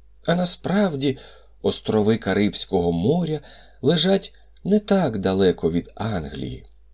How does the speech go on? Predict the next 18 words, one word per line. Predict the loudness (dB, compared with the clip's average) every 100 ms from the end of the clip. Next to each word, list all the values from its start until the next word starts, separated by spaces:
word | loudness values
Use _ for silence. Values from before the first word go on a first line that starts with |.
| -2
і | 2
я | 4 4
могла | 2 2 0
зустріти | -2 -4 -2 -2 0 -2
вас | -2 -2 -2 -6 -16 -20 0
де | 4 4
завгодно, | 2 -2 0 2 2 -2 -12 -14 -20 -20 -20 -20 -6
на | 0 2
одній | 2 0 0 0 0 -4 -18 -10
із | 0 0 2
лондонських | 4 4 4 0 -2 -4 -6 -6
вулиць | -4 -2 0 -2 -2 -4 -6 -20 -10
або | -6 4 4 4 -6 -20 -18 -4
в | 4
одній | 4 4 2 2 2 -4 0
із | 0 2
лондонських | 2 2 2 0 0 -4 -6 -6
крамниць, | -8 -6 -6 -8 -10 -6 -8